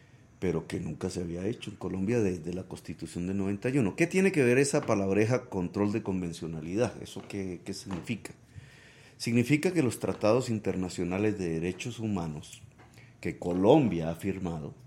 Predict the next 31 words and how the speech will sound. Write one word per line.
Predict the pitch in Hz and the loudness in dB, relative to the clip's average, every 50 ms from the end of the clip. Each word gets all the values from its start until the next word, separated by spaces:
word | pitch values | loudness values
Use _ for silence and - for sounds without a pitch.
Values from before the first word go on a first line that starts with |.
| - - - - - - - - - - - - - - - | -20 -20 -20 -20 -20 -20 -20 -20 -20 -20 -20 -20 -20 -20 -14
y | - 90 82 | -10 -8 -6
entre | 90 90 71 - - 85 85 85 78 | -6 -6 -8 -8 -8 -6 -4 -2 -4
estos | 78 - - - 107 104 104 | -4 -4 -6 -4 -4 -2 0
la | 98 92 90 - | 0 -2 -2 0
Convención | - 90 87 82 78 78 80 80 - 85 87 | 0 0 0 2 0 -2 -4 -4 -4 -4 -2
Americana, | 92 101 101 90 80 80 - - 90 87 92 92 | -2 0 -2 -2 -4 -6 -8 -8 -6 -6 -6 -6
que | 92 82 | -6 -6
yo | 78 82 80 - | -6 -6 -8 -6
creo | - 92 92 | -6 -8 -6
que | 92 | -6
es | 90 82 | -8 -8
el | 85 90 | -6 -6
más | 90 87 85 85 - - | -6 -6 -6 -8 -8 -10
importante, | 90 85 - 92 90 - - 85 87 80 71 - - 85 - - - - - - - - - - - - _ - - - - - - - | -10 -8 -8 -10 -12 -8 -8 -6 -6 -6 -8 -10 -14 -14 -14 -18 -20 -20 -20 -20 -20 -20 -20 -20 -20 -20 _ -20 -20 -20 -20 -20 -10 -2
eh, | 110 101 98 95 95 90 85 - | 4 6 6 8 8 6 4 2
se | - - - | 0 2 2
vuelven | 98 98 107 107 113 123 123 117 | 4 6 6 6 6 4 2 4
parte | - 123 120 120 117 - 131 | 6 6 6 6 4 2 2
de | 123 | 4
nuestra | 110 101 98 - 98 90 | 4 2 0 0 -4 -4
Constitución. | - - 82 - - 92 80 - 85 - - 175 175 123 82 - | -4 -6 -10 -8 -10 -10 -8 -8 -8 0 2 4 4 4 2 -2
Eso | - 95 85 - - 98 98 | -4 -6 -6 -2 0 0 2
ordenó | 95 90 80 82 80 76 80 85 98 160 185 | 2 0 0 -4 -4 -4 -2 0 2 2 2
nuestra | 165 147 - - - - - | 2 -2 -4 -6 -8 -12 -14
Constitución | - - - - - 73 - - 71 - 87 90 98 | -14 -14 -16 -12 -12 -12 -10 -10 -10 -6 -4 -2 0
en | 104 104 | 0 0
mil | 101 101 101 | 2 0 0
novecientos | 101 98 87 78 - 92 87 85 92 98 87 | 0 0 -2 -4 -4 -6 -8 -6 -6 -8 -6
noventa | 85 80 80 73 71 - 78 | -6 -6 -8 -8 -8 -10 -6
y | 76 92 | -4 -4
uno, | 143 151 113 76 | -2 -4 -4 -6